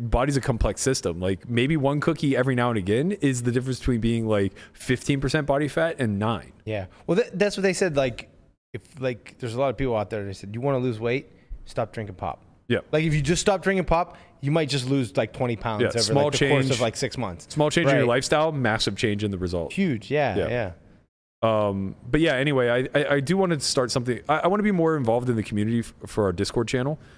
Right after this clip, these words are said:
Speaker 1: Uh, so I have a few ideas to work through that. One is integrating the mastermind into our dis-, Discord, so you don't actually have to be a member of Software Y T V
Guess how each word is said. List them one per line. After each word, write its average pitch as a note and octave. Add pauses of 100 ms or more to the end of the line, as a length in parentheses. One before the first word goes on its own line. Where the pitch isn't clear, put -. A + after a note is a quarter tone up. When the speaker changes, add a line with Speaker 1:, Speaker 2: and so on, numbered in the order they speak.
(340)
Speaker 1:
Uh, G#2
so C3
I B2+
have C3
a A2+
few C3+
ideas G#2
to -
work F#2+
through G2+
that. G2
One G#2+
is G2
integrating G#2
the G2
mastermind G2
into G#2+
our G#2
dis-, A2
Discord, A#2+
so G#2+
you G2
don't G#2+
actually G2+
have G2+
to G2+
be G2
a -
member F#2
of F2+
Software F2+
Y F#2
T F2+
V F#2